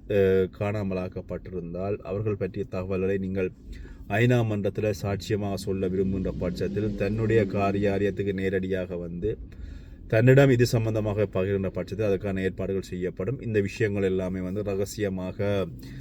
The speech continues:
பாதுகாக்கப்படும் அப்படின்ற வகையிலேயே வந்து கௌரவ பாராளுமன்ற உறுப்பினர், அஹ், ராமநாதன் அர்ச்சுனா அவர்கள் த-, சொல்லியிருக்கிறார். இந்த விடயங்கள் இப்படியே இருக்கின்ற பொழுது, தன்னுடைய பணியாக தான் தமிழ் மக்களுக்கு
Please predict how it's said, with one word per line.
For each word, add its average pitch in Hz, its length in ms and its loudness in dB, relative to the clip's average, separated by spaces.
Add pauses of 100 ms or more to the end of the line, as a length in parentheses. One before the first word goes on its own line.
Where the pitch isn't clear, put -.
(260)
பாதுகாக்கப்படும் 113 960 6 (100)
அப்படின்ற 95 520 0
வகையிலேயே 92 480 2
வந்து 92 300 -2
கௌரவ 92 360 0
பாராளுமன்ற 92 640 -2
உறுப்பினர், 95 500 -2 (480)
அஹ், 92 380 2
ராமநாதன் 101 640 2
அர்ச்சுனா 104 380 0
அவர்கள் 95 380 0
த-, 92 360 0 (120)
சொல்லியிருக்கிறார். 85 600 -4 (1000)
இந்த 110 160 4
விடயங்கள் 131 320 10
இப்படியே 113 260 8
இருக்கின்ற 95 380 4
பொழுது, 95 260 0
தன்னுடைய 104 720 4 (580)
பணியாக 131 560 10
தான் 113 240 4
தமிழ் 120 280 4
மக்களுக்கு 117 840 6